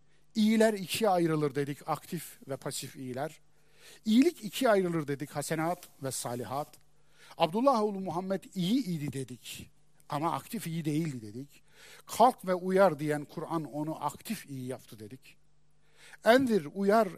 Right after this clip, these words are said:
elçilik ahlakı dedik. Kur'an'ın devrimi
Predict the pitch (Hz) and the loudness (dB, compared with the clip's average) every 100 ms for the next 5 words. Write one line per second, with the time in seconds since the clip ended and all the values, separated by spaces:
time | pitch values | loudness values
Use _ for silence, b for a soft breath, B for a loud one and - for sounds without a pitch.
0 | - 175 175 - 247 - 160 101 131 110 | 0 2 2 0 0 -2 -6 -6 -10 -10
1 | 117 107 139 - - - _ _ _ b | -14 -14 -16 -18 -20 -20 _ _ _ b
2 | b b - 233 233 254 294 202 170 147 | b b -4 4 6 6 6 2 0 -2
3 | 147 127 | -4 -8